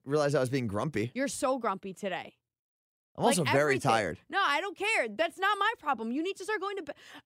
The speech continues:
Speaker 2: You know, the past six podcasts, I have lost my absolute mind on you. And I was told myself the other day that I wasn't gonna do it this week, but I can't deal.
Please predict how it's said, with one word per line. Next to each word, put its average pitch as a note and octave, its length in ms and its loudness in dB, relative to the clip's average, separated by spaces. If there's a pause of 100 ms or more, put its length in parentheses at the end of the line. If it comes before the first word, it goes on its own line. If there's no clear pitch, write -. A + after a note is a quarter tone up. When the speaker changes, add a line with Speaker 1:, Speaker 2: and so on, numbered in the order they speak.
(160)
Speaker 2:
You E4 140 -4
know, G#4 200 0
the D#4 100 -6
past - 320 -2
six A4+ 200 -4
podcasts, F#4 500 0
I D#4+ 100 2
have C#4+ 120 0
lost D#4+ 340 0
my D4 200 -2 (560)
absolute F#4 520 0
mind C#4+ 360 2
on A3 120 0
you. G#3 160 0
And C#4+ 200 -2
I D4 140 0
was D#4 220 -8 (240)
told G#4 260 0
myself E4 320 0
the B3+ 60 -12
other A#3+ 120 -2
day B3 120 2
that B3 140 2
I A3+ 60 2
wasn't F4+ 340 0
gonna E4 140 -2
do C#4+ 120 -2
it C#4 80 -4
this B3+ 160 -8
week, B3 200 -6
but C4 120 2
I B3+ 80 0
can't E4 360 0 (400)
deal. A#3+ 400 0